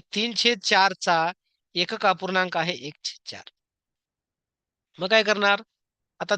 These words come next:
तीन छेद चारची तुम्हाला मांडणी करायची बेरीज रूपात. तीन छेद चार बरोबर काय करायचं? हे एकक अपूर्णांक काय करायचं? किती वेळा लिहायचं? अंशस्थानी जी संख्या आहे त्या संख्ये एवढे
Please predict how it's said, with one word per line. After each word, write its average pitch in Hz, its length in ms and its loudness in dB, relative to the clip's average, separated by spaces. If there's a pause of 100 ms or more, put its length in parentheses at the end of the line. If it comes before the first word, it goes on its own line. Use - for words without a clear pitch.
(140)
तीन 214 200 -2
छेद 247 240 2
चारची 220 320 2
तुम्हाला 214 280 0
मांडणी 156 360 0
करायची 123 400 -10 (220)
बेरीज 160 260 -4
रूपात. 120 240 -10 (100)
तीन 180 200 -4
छेद 196 280 -4
चार 170 280 4
बरोबर 117 420 -14 (800)
काय 196 120 2
करायचं? 208 360 0 (140)
हे 175 200 -2
एकक 196 280 -2
अपूर्णांक 196 480 0
काय 185 140 2
करायचं? 170 360 -8
किती 220 180 -2
वेळा 226 160 6
लिहायचं? 208 440 0 (1080)
अंशस्थानी 220 560 0
जी 196 160 -6
संख्या 196 380 0
आहे 165 180 0 (140)
त्या 190 160 -2
संख्ये 180 400 -4
एवढे 175 280 0